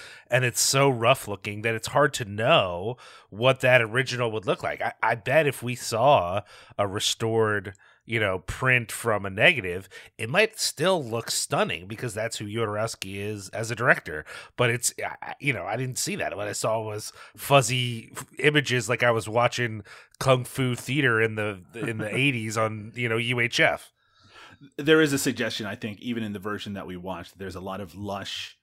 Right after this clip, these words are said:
Speaker 2: you know, epic visuals, and certainly a lot of very, um,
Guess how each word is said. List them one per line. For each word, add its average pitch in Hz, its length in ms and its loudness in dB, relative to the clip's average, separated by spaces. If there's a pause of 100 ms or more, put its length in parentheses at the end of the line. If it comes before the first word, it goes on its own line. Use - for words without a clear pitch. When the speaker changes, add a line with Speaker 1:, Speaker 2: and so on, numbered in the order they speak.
(260)
Speaker 2:
you 107 100 -8
know, 82 260 -12 (360)
epic 131 340 -2
visuals, 90 560 -10
and 127 160 -6
certainly 170 280 0
a 104 60 -2
lot 113 260 -2
of 101 140 -8
very, 110 720 -4
um, 95 480 -8